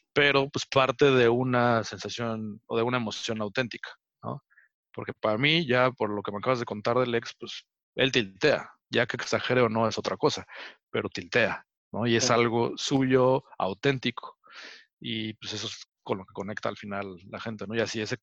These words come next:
Speaker 1: exagerado o le pone más color, es otra cosa, pero al final, pues, es parte de su esencia como jugador.
Speaker 2: Sí, sí, también ahí hay otros. Tonka alguna vez streameó jugando blackjack borracho, totalmente borracho.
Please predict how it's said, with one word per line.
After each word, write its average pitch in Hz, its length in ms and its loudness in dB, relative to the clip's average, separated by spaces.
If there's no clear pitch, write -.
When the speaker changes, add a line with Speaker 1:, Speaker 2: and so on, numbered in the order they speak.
Speaker 1:
exagerado 113 600 0
o 107 80 -4
le 98 80 -10
pone 120 220 -6
más 110 440 -4
color, 123 520 0
es 120 140 -8
otra 110 180 -4
cosa, 127 320 0
pero 107 120 -6
al 95 80 -12
final, 110 440 -4
pues, 107 140 -10
es 104 100 -12
parte 107 360 -6
de 98 80 -8
su 95 120 -10
esencia - 360 -10
como - 240 -10
jugador. 98 340 -8
Speaker 2:
Sí, 143 220 0
sí, 143 500 -2
también 127 360 -4
ahí 139 160 0
hay 131 180 2
otros. 123 560 -2
Tonka 139 520 2
alguna 131 440 -2
vez 131 540 -2
streameó 123 840 0
jugando 120 440 0
blackjack 120 640 2
borracho, 120 500 4
totalmente 113 920 -2
borracho. - 440 -4